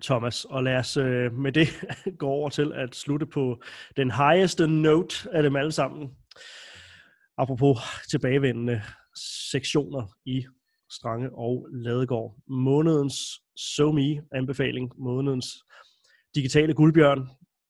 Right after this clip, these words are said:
anbefalingen på de sociale platforme. Og vi spoler tiden lidt tilbage, fordi at, øh, nu er det, nu er det noget tid siden, at vi har lavet en, hvad kan man sige, en, en rigtig Strange Ladegaard.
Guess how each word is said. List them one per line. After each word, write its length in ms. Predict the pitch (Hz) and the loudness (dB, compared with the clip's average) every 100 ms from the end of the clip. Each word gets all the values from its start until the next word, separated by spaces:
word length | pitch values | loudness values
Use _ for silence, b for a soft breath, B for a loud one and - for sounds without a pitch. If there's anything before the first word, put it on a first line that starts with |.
| _ _ _ - | _ _ _ -8
anbefalingen 880 | 131 135 139 131 127 127 127 117 - | -6 -2 0 0 -2 -4 -6 -8 -6
på 240 | 131 123 - | -2 -2 -4
de 60 | 131 | -8
sociale 460 | - 139 135 135 131 _ | -4 -2 -2 -4 -8 _
platforme. 540 | - 127 - 131 113 117 - B B B B B | -4 -4 -2 -4 -4 -6 -10 B B B B B
Og 120 | 139 | 2
vi 40 | 147 | 4
spoler 260 | 151 180 | 8 8
tiden 220 | 175 196 190 | 10 8 8
lidt 100 | 180 | 6
tilbage, 260 | 151 143 151 | 4 2 0
fordi 260 | 143 147 | -4 -4
at, 220 | 151 131 - | -4 -8 -4
øh, 240 | 143 131 131 | -4 -2 -4
nu 280 | 147 156 165 - | -2 -2 -2 0
er 140 | 143 | 2
det, 200 | 151 160 131 - _ | 4 2 0 -8 _
nu 80 | 170 | 4
er 80 | 160 | 6
det 80 | 170 | 6
noget 140 | 156 | 4
tid 180 | 175 160 | 4 2
siden, 240 | 147 151 | 2 0
at 100 | 147 | 0
vi 60 | 131 | 0
har 80 | 127 | 2
lavet 240 | 127 143 | 2 2
en, 300 | 147 123 120 110 135 | 0 -2 -2 -6 -8
hvad 100 | 127 | -8
kan 40 | |
man 60 | 117 | -6
sige, 160 | 131 | -4
en, 160 | 135 135 | -4 -4
en 180 | 139 127 | -4 -2
rigtig 360 | 139 - 147 - B B B | -2 -2 -6 -6 B B B
Strange 280 | - 143 127 | -2 0 2
Ladegaard. 440 | 120 127 127 113 | 2 2 0 -2